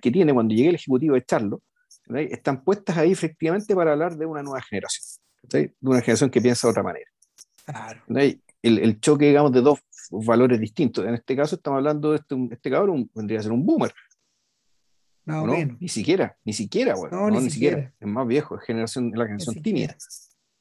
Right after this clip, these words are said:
Speaker 1: ¿Cachai? El, pero claro, pero además, pero más allá de eso, digamos, ¿cachai? El punto está en que la forma de lo, aquello que le importa al ejecutivo y aquello que le importa a este cabro,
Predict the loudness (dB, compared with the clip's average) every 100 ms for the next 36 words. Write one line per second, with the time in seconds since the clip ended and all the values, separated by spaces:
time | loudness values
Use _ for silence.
0 | _ _ -10 -6 -4 -4 2 4 4 2
1 | -2 _ _ 2 6 6 4 2 0 -2
2 | -4 -8 -8 -8 -6 -4 0 0 0 -4
3 | -10 -10 -10 -4 -2 2 2 2 2 0
4 | 0 2 2 2 -2 _ _ _ 0 2
5 | 4 6 6 2 0 0 2 2 -2 _
6 | _ _ _ _ 2 2 2 0 2 2
7 | 2 2 0 0 -2 -2 -12 -14 -14 -20
8 | _ _ _ _ -8 -6 -6 -6 -2 2
9 | 2 0 -2 0 2 2 0 -2 -8 -8
10 | -10 -4 0 0 -2